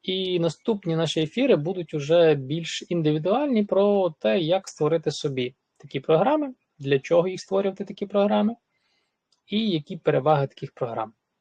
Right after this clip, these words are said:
Отож, наразі всім дякую за вашу присутність, за вашу увагу. Якщо ви-, будуть виникати якісь питання, пишіть приватні повідомлення так само мені або тій людині, яка вас запросила.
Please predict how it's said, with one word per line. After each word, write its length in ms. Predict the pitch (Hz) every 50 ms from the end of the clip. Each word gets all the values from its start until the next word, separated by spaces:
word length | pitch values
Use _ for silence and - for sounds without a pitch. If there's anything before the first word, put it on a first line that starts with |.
| _ _ _ _ _ _ _ _ _ -
Отож, 360 | 175 165 - 135 - - _ _ _ _ _ _ _ _ _ _ _ _ _ _ _ -
наразі 400 | - 175 190 165 139 - 151 - _ _ _ _ -
всім 260 | - - 202 196 170
дякую 420 | 143 165 156 147 - - 139 135 135
за 140 | 139 147 143
вашу 320 | 135 151 135 - - 131
присутність, 600 | - - 240 214 - 156 135 135 233 285 294 226
за 120 | 156 160
вашу 280 | 160 156 151 - - 143
увагу. 320 | 139 139 143 160 202 262 - _ _ _ _ -
Якщо 260 | 160 156 - - 214 196
ви-, 100 | 190 185
будуть 260 | 175 170 180 175 165
виникати 340 | 175 170 165 180 170 165 170
якісь 140 | 170 170
питання, 440 | - - 208 208 277 302 302 262 214
пишіть 380 | 202 - 190 - - 196 160 _
приватні 380 | - 170 170 170 165 156 160
повідомлення 560 | 151 160 160 170 175 208 226 226 220 202 190 175
так 140 | 175 160
само 300 | - - 180 165 160 165
мені 280 | 160 165 180 214 254 240
або 200 | 170 151 151 147 _ _
тій 160 | - - 175 160
людині, 320 | 151 151 147 151 143 143
яка 180 | 139 131 - 139
вас 180 | 135 135 127
запросила. 840 | 139 170 175 - - 156 151 - - - 123 120 123 180 262 294